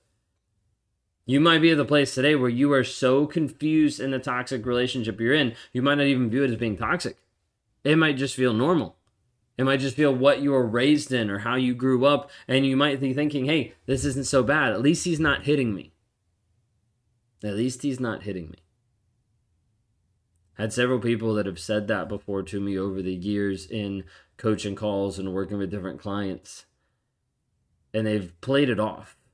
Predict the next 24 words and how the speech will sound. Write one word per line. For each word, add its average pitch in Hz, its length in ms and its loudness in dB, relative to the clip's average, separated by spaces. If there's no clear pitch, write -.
as 107 200 -4
if 104 220 -4
it 101 60 -6
didn't 95 220 -6
matter. 90 340 -12
They 104 80 -2
played 117 260 0
it 113 120 2
off 110 220 0
as 104 160 -6
if 104 220 -4
it 104 120 -4
was 98 400 -4
a - 80 -12
small 117 380 -4
thing 101 340 -10
of 90 140 -12
like, 92 160 -4
"Well, 113 260 -2
at 107 120 -4
least 131 320 -2
this 117 240 -4
isn't 104 240 -8
happening." 101 500 -12